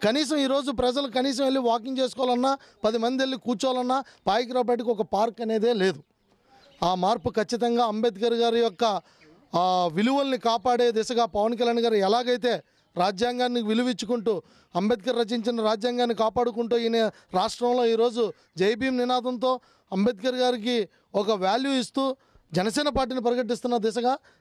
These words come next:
మేము ఆ పార్క్ని పునర్నిర్మాణం చేసి ప్రజలకి బహుమతికి ఇవ్వాలనుకుంటున్నాం. అలాగే జ-, పాయకరావుపేటలో డిగ్రీ కాలేజ్ ఇప్పుడు వరకు లేదు. ఇన్ని సంవత్సరాల రాజకీయం, ఇంతమంది చేసిన డిగ్రీ కాలేజ్ లేదు.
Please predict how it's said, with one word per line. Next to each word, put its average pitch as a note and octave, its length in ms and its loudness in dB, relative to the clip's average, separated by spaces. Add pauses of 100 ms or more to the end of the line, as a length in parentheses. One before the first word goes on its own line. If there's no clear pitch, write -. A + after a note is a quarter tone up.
(140)
మేము G#3+ 160 4
ఆ G#3+ 80 2
పార్క్ని G#3+ 640 0
పునర్నిర్మాణం A#3+ 920 -2
చేసి B3+ 200 -2
ప్రజలకి A3 460 -2
బహుమతికి A3 420 0
ఇవ్వాలనుకుంటున్నాం. A#3 720 0 (340)
అలాగే A3+ 440 2 (640)
జ-, D3+ 140 -6 (260)
పాయకరావుపేటలో C4 840 2 (440)
డిగ్రీ C4 380 2
కాలేజ్ C4+ 400 0
ఇప్పుడు B3+ 260 0
వరకు B3+ 240 2
లేదు. A#3 240 4
ఇన్ని A3+ 180 2
సంవత్సరాల A#3 420 2
రాజకీయం, G#3+ 460 0
ఇంతమంది A3+ 500 0
చేసిన A#3 240 0
డిగ్రీ A3 320 -2
కాలేజ్ G#3 340 -2
లేదు. F#3+ 260 2